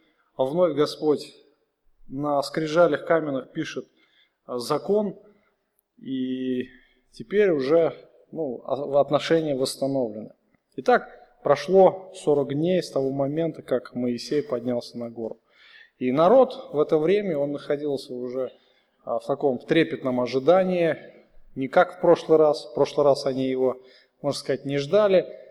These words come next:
Они его как-то упрекали, старались как-то унизить и, э, уговорили Аарона сделать им тельца, поклоняться ему.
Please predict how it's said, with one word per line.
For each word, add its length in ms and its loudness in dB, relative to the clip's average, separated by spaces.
Они 220 -4
его 160 0
как-то 260 2
упрекали, 720 4
старались 480 4
как-то 320 -4
унизить 760 -2
и, 720 -2
э, 80 -12
уговорили 560 6
Аарона 840 8
сделать 500 4
им 140 -2
тельца, 640 2
поклоняться 720 -2
ему. 400 -6